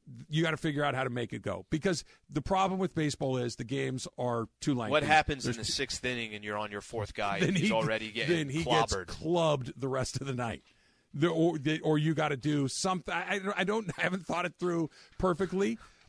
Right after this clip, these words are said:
Speaker 1: but you can't just keep going, change 'em out, change 'em out, change 'em out. The games take forever.
Speaker 2: Mm-hmm.
Speaker 1: The ga-, you have to spe-, it's pitch clock.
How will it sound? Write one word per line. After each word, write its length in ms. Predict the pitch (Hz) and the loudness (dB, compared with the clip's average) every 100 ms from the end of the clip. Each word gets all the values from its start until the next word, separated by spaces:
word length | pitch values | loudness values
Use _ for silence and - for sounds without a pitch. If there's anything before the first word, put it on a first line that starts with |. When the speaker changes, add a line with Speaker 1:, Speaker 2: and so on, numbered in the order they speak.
| 139 | 0
Speaker 1:
but 260 | 160 165 - _ _ _ _ _ - | 2 2 0 _ _ _ _ _ -8
you 100 | 151 | -6
can't 240 | 214 233 | -2 -2
just 160 | 156 - | -4 -6
keep 180 | 180 131 | -6 -2
going, 240 | 147 120 - - | -2 -4 -8 -4
change 200 | 175 147 | -2 -2
'em 60 | 135 | -4
out, 140 | - - | -8 -6
change 220 | 151 131 | -4 -2
'em 60 | 120 | -4
out, 160 | - | -6
change 180 | - 143 | -6 -4
'em 60 | 151 | -4
out. 40 | |
The 60 | 147 | -4
games 200 | 254 190 | -6 -4
take 220 | 226 - | -6 -6
forever. 420 | 233 262 277 123 _ _ _ - | -6 -6 -8 -10 _ _ _ -20
Speaker 2:
Mm-hmm. 220 | 98 98 101 - - | -20 -20 -20 -10 -2
Speaker 1:
The 80 | 165 | 0
ga-, 140 | 208 | 2
you 200 | 190 185 | 2 2
have 180 | 170 196 | 2 0
to 100 | 196 | -2
spe-, 140 | - 180 - | -2 -4 -6
it's 100 | - | -8
pitch 280 | - - - | 0 0 0
clock. 300 | 220 202 | 2 2